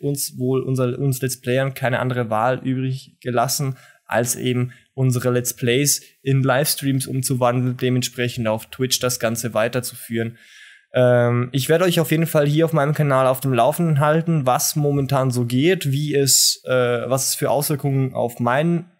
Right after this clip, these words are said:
meine Arbeit hat. Und ja, ich hoffe, ich konnte euch ein bisschen Einsicht gewähren, in was gerade am Laufen ist. Wenn euch dieses Video weitergebracht hat oder wenn es euch gefallen hat, lasst mir einen Daumen nach oben da.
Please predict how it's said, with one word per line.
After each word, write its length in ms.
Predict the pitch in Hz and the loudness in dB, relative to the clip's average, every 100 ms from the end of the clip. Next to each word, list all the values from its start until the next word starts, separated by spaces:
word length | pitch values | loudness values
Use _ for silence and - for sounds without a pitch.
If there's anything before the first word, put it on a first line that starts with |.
| _ | _
meine 320 | - 117 165 156 | -6 -2 0 0
Arbeit 380 | 156 160 160 | 2 0 2
hat. 240 | 160 165 - - - - _ | -2 -2 -8 -20 -20 -20 _
Und 680 | 127 131 131 127 127 123 - - | 0 2 2 2 2 -2 -6 0
ja, 360 | 139 - - | 2 2 -2
ich 200 | - 120 | -6 -2
hoffe, 520 | 156 143 151 139 131 _ | 0 2 2 0 -2 _
ich 180 | 131 - | -8 -2
konnte 240 | 151 147 | -2 0
euch 140 | 143 135 | 0 0
ein 80 | |
bisschen 260 | 139 - 143 | 0 -2 -2
Einsicht 420 | 113 143 147 - | 0 0 0 -2
gewähren, 480 | 143 123 131 131 123 | -2 0 2 2 2
in 380 | 123 123 123 120 | 0 0 0 0
was 240 | 127 - | 0 -2
gerade 560 | - 120 127 123 120 117 | 0 2 4 4 2 2
am 140 | 117 | 0
Laufen 460 | 113 123 165 170 165 | 2 4 2 0 -2
ist. 240 | 175 175 | -2 0
Wenn 100 | 143 | 0
euch 140 | 147 151 | 0 -2
dieses 280 | 139 135 143 | -2 -2 -2
Video 240 | 135 123 | 0 2
weitergebracht 640 | 127 143 143 131 127 131 | 2 2 -2 0 0 0
hat 80 | 127 | -2
oder 160 | 120 113 | -2 0
wenn 120 | 120 | 0
es 40 | |
euch 140 | 123 123 | -2 -6
gefallen 320 | 131 117 120 | -2 0 0
hat, 140 | 120 | 0
lasst 320 | 123 123 127 131 | 0 0 0 -2
mir 100 | 123 | 0
einen 80 | |
Daumen 220 | 117 113 113 | 2 0 0
nach 160 | 110 | -2
oben 280 | 104 170 160 | 0 2 2
da. 300 | 143 151 | 2 0